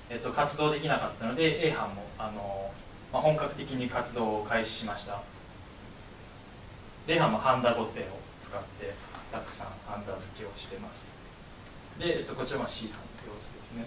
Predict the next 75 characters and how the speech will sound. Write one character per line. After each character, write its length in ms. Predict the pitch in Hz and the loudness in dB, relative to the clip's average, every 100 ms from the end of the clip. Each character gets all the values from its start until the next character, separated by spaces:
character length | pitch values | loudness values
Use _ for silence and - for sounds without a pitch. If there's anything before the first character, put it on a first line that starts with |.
| - | -6
ま 60 | |
あ、 40 | 110 | -10
デ 60 | - | -10
ィ 20 | |
ス 100 | - | -10
カ 100 | 117 | -10
ッ 40 | |
シ 160 | - - | -12 -10
ョ 80 | - | -10
ン 0 | |
し 120 | - - - | -12 -12 -8
て 220 | 143 143 - - - - - - - 127 | -2 -2 -2 -10 -10 -10 -10 -10 -6 -2
て、 80 | 123 | -2
で、 20 | - - - - - - - - - | -4 -8 -10 -12 -12 -12 -12 -8 -2
は 80 | 117 | -2
い、 80 | - - - - - | -2 -10 -12 -12 -8
ち 60 | 120 | -8
ょ 20 | |
っ 20 | - | -6
と 200 | 120 - - 120 | -8 -8 -8 -6
B 80 | 107 | -4
班 80 | 90 | -4
が 100 | 92 | -6
ど 80 | 95 | -8
っ 20 | - | -8
か 60 | |
行 40 | - | -8
っ 60 | |
ち 80 | - | -8
ゃ 0 | |
い 80 | - | -10
ま 40 | |
し 60 | - | -12
た 60 | - | -12
け 160 | - | -12
ど。 1300 | - - - - - - - - 175 175 165 196 - | -10 -10 -12 -12 -12 -10 -8 -2 4 6 8 8 8
で、 80 | - | 6
<laughs> 0 | |
は 80 | 131 | 6
い、 80 | |
す 60 | 123 | 6
い 20 | |
ま 80 | 110 | 0
せ 80 | - | -2
ん。 40 | - - - - | -6 -6 -6 4
で、 140 | 190 | 8
あ 80 | 165 | 8
の、 80 | 165 | 8
三 100 | 165 | 8
日 160 | 196 | 10
目 60 | 196 | 10
な 100 | 135 | 8
ん 40 | |
で 40 | 113 | 4
す 80 | - | 0
け 60 | |
ど、 80 | 107 - | -4 -2
ま 100 | 120 | -2
あ、 40 | 113 | -2
日 80 | 123 | 0
吉 220 | 113 - | 0 0
の 80 | 110 | -2
キ 120 | 110 | 0
ャ 80 | 120 | 0
ン 60 | 110 | 0
パ 100 | 104 | -2
ス 60 | |
の 100 | 110 | -4
共 160 | 110 117 | -4 -2
生 140 | 113 | 0
館 120 | 104 101 | -2 -4
の 40 | |
と 80 | 95 - - - | -8 -6 -6 -6
こ 80 | |
ろ 20 | - | -6